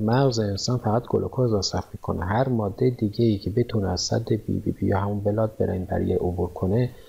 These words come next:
و وارد مغز بشه، می‌تونه در اونجا سمیت ایجاد بکنه و حتی اون سمیت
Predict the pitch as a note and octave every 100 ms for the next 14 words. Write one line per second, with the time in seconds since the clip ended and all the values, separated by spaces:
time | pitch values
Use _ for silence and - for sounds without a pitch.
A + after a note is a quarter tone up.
0 | - - - G2 F#2 F#2 F2+ F#2 F2+ F2+
1 | F#2 - A2+ A#2+ B2 C3 G#2 G2 A2+ B2
2 | - F#2+ F2+ F#2 B2 - G#2 A2 G#2 -
3 | - G#2 G#2 - - - - F2+ - A#2
4 | A2+ - F#2 E2 F#2+